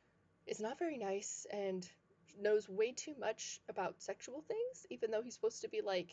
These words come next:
you know, twelve. There are a couple cases where there's, like, actual twelve-year-olds, and she's, like,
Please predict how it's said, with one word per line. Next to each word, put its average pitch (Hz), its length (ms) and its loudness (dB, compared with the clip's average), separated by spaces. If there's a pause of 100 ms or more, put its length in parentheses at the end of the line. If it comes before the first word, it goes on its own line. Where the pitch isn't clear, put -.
(100)
you 233 120 -4
know, 175 320 0
twelve. 208 240 0 (340)
There 349 240 8
are 294 40 10
a 285 40 8
couple 220 300 2
cases 175 680 -2
where 175 400 2
there's, 185 180 2
like, 170 200 2
actual - 380 -2
twelve-year-olds, 170 600 2
and 180 160 -2
she's, 170 280 -6
like, 170 180 -2